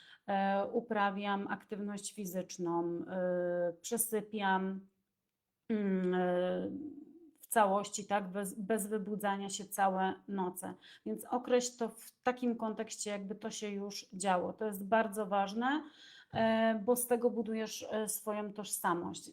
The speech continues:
Zawsze te marzenia realizują się i rzeczywistość, e, wszechświat odbija nam to, e, jaki stan wewnętrzny w sobie uważamy za prawdę.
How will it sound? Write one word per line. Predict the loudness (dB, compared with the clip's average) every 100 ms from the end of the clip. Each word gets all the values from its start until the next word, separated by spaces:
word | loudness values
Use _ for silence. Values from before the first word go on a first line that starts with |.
| -4
Zawsze | -2 -2 -4
te | -2 -2
marzenia | 0 0 2 2 2
realizują | 2 2 2 -4 -4 -4 -4 -4
się | -4 -2 0 -2 -4 -12 _ _ _ _ -10 -8
i | -4 -4
rzeczywistość, | -4 -6 -6 -6 -4 -2 -2 -4 -6
e, | -2 0 0 -2
wszechświat | -6 -8 -8 -8 -6
odbija | -6 -8 -4 -2 0
nam | 2 0 -4
to, | 4 6 6 4 -4 -20 -20 -20 -4
e, | 0 2 2 2 2 2 0 -2 -6 _ _ _ _ _ _ _ _ _ 0
jaki | 6 6 6 -2
stan | 2 4 4
wewnętrzny | 2 0 -2 -2 -4 -4 -4
w | -6 -6
sobie | -2 0 0 -4
uważamy | -2 -2 0 0 0 -2 -4 -8
za | -4 -4
prawdę. | 0 0 0 -2 -10